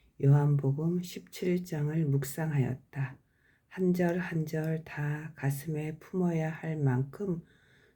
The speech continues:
소중하고 고귀한 말씀들이다. 왜 초신자에게 가장 먼저 요한복음을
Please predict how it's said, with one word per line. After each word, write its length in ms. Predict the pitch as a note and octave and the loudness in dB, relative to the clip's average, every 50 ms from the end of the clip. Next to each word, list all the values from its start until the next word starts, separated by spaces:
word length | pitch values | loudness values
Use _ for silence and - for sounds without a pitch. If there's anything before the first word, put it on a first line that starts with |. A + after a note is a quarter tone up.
| _ _ | _ _
소중하고 960 | - - - G3+ F#3+ F#3+ - F#3+ F#3 F3+ F3+ E3 D#3+ - E3 E3+ F3+ F#3 F3+ | -18 -8 -6 -6 -6 -2 0 0 2 2 2 0 -2 -2 -2 0 0 0 -2
고귀한 600 | - - D3 D3 C#3+ D3 D3 D3+ D3+ D#3 D#3 C#3+ | -2 -4 -4 -2 0 0 -2 0 0 -2 2 2
말씀들이다. 1160 | C3+ B2+ C3 C#3 C#3 - - - E3 D#3+ D#3+ D#3+ C#3+ C3+ - A2 - - - A#2+ C3 - - - _ _ _ _ _ _ _ _ _ _ | 4 4 4 2 2 -2 -6 -2 0 0 0 2 0 -2 -2 -2 -2 -2 -2 -4 -4 -4 -6 -16 _ _ _ _ _ _ _ _ _ _
왜 380 | - D3+ D#3 D#3+ E3 E3+ F3+ F3 | 0 2 4 6 6 4 4 0
초신자에게 1120 | - - G3 F3+ F#3 - G3+ F#3 F3+ F3+ E3+ D3+ C#3+ C#3+ C#3 C#3 C#3 D#3 E3 E3 D#3+ D#3+ - | -4 -2 -2 -2 -2 0 2 2 4 4 4 4 6 8 6 6 6 6 2 2 2 -2 -6
가장 460 | - D3+ C#3+ C#3+ D3+ D3 C#3+ C#3+ C#3 | -8 -8 -4 0 2 4 4 6 6
먼저 560 | C3+ C3+ C3 C3 C3 C3 - E3 F#3 G3 - - _ _ | 6 6 6 4 4 2 0 -2 -2 -2 -4 -10 _ _
요한복음을 1000 | C#3 D3 D3+ D3+ D3+ D#3 D3 C#3+ C#3 C#3 C#3 C#3 C#3+ C#3+ D3 D3+ D3 C#3+ C#3+ | 0 0 0 0 -2 -2 0 2 2 2 4 4 6 6 6 4 2 -2 -4